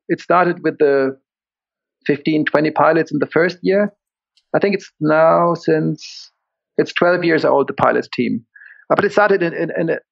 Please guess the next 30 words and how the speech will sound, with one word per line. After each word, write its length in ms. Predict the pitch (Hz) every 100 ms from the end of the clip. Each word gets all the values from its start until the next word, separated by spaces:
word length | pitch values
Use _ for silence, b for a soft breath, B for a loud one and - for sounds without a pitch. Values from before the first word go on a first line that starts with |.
| _ _ _ _ _ _ _ _
in 120 | 165 160
a, 20 | -
on, 140 | 165 165
on 180 | 165
a 60 | 156
very 420 | 139 165 190 190
small 720 | 175 - - 156 160 165 165 165
scale, 600 | - - 139 160 160 156
and, 300 | 143 143 - 143
and, 240 | 143 143 -
and 100 | 151
it 80 | 151
was 160 | 151
just 280 | - 143 - _ b b b -
growing 460 | 147 160 165 170 165
organically. 800 | 151 139 143 156 - 120 113 - b b -
And 120 | 160
it 80 | 170
was 160 | 170
not 180 | 156 196
the 60 | 160
case 260 | - 156 151
that, 240 | 151 139 -
that, 280 | 151 143 - _ _
that 260 | 143 135 - _ _ _ _ _
the 80 | 143
management 460 | 139 165 156 151 143
at 120 | 127
Nova 240 | 143 143
decided, 440 | 143 - 127 131